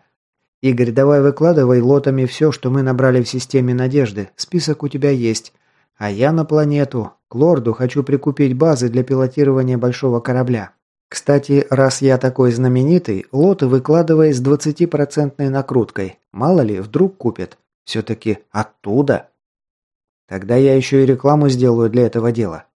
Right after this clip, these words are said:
Хорошая идея, действуй. Гипердвигатель для Балифа искать будем? Трюм полный, да и не к спеху нам. Всё равно будем торчать в этой системе месяца три,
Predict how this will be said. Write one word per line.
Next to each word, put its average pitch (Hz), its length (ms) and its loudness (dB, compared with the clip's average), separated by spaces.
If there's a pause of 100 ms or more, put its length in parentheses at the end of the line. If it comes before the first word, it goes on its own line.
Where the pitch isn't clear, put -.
(280)
Хорошая 139 560 -2
идея, 165 320 2
действуй. 123 600 0 (1120)
Гипердвигатель 139 1040 0
для 123 180 0
Балифа 139 480 2
искать 107 360 -2
будем? 156 360 0 (880)
Трюм 160 300 2
полный, 151 480 0
да 123 100 0
и 143 100 2
не 151 120 -2
к 139 60 -12
спеху 165 380 -4
нам. 101 260 -8 (120)
Всё - 160 -6
равно 151 300 2
будем 127 280 2
торчать 120 440 -2
в 123 60 0
этой 120 180 0
системе 127 500 -2
месяца 120 440 -4
три, 139 340 0